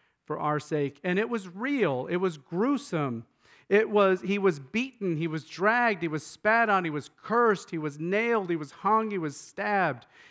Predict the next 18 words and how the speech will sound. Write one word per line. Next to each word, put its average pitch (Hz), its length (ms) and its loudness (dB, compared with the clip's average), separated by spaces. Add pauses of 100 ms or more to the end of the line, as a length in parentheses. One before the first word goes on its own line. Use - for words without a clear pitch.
He 208 100 -2
was 214 240 -2
dead 208 400 2
and 190 100 0
he 170 100 0
was 156 180 -4
buried. 131 720 0 (2750)
And 151 120 -6
as 147 160 -6
the 151 340 -2 (1500)
history 202 340 -2
of 170 60 2
the 160 80 -4
church 190 400 -2
tells 180 320 0
us, 160 160 -6
he 175 180 -12
even 175 480 -4